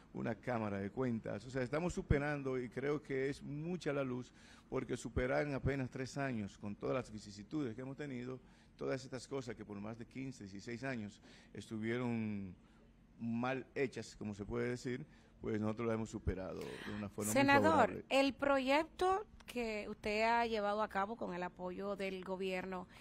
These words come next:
Speaker 2: en la provincia de Duarte, específicamente en el municipio cabecera de San Francisco de Macorís, tenemos imágenes de, del avance de los apartamentos,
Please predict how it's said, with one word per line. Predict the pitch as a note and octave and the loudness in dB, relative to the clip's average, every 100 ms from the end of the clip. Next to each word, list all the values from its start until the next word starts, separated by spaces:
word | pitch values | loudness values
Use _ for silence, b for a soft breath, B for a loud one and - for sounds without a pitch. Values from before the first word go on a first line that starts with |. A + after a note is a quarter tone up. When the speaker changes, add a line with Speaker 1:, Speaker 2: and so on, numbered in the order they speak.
| B B - | B B -2
Speaker 2:
en | F#3 F#3 F3+ F3+ - F3+ | 4 4 4 0 -4 -2
la | F3+ F3+ F3+ F3+ | 0 0 0 -2
provincia | F#3 F3 F#3 G#3+ | -2 -4 -2 0
de | |
Duarte, | G3+ G3 C4+ | 2 2 0
específicamente | B3 A#3+ A#3 A3+ G#3+ G#3+ A3 | -6 -4 0 2 2 0 -4
en | G#3 | -4
el | |
municipio | G3 G3 - G3+ A3 | -4 -4 -6 -4 -2
cabecera | G#3+ G3 G3 G#3 G3 | -2 -2 -2 0 0
de | G3 | -2
San | - F#3 | -4 -6
Francisco | F#3+ F#3 G3 - G3 | -4 -6 -6 -4 -2
de | F#3+ | -2
Macorís, | F#3+ F#3 G3 F#3+ | -4 -4 -4 -2
tenemos | G#3 A#3+ C#4+ | -2 -2 0
imágenes | C#4+ A3+ A3 B3 C#4+ - B B B B G3 | 4 6 6 4 0 -2 B B B B -4
de, | F#3 G#3 G#3 G3+ G3 F#3+ F3+ F3 - - - - | 2 4 6 4 4 2 0 -2 -10 -20 -20 -8
del | G#3 G#3 | 2 4
avance | F#3+ G3 G#3+ A#3 B3 A3+ | 8 10 10 6 2 0
de | G#3 | 0
los | G3 G3 - | -2 -2 -4
apartamentos, | F#3 F#3+ - F3 A3 B3+ A#3 - G#3+ A3+ - | -4 -6 -4 -2 0 0 0 0 0 0 -2